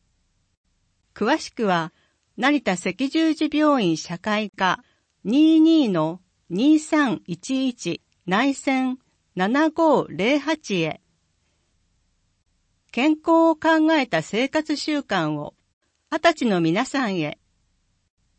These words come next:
未来の目標に向かって進んでいくために、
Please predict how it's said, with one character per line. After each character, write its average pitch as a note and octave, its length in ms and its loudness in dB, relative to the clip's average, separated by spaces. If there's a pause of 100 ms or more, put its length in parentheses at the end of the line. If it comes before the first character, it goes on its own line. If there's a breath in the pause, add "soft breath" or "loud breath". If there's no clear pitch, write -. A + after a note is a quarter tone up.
(500)
未 C4 160 0
来 D#4+ 240 2
の F#3 100 0
目 D#3+ 180 -2
標 C4+ 300 -2
に C4+ 80 0
向 B3 120 -2
か B3 160 0
っ B3 40 -10
て A#3+ 220 -6
進 C4 380 -4
ん C#4 40 0
で C4+ 120 -2
い C4 60 -6
く - 100 -20
た B3 160 -2
め A#3+ 180 -2
に、 E3+ 200 -2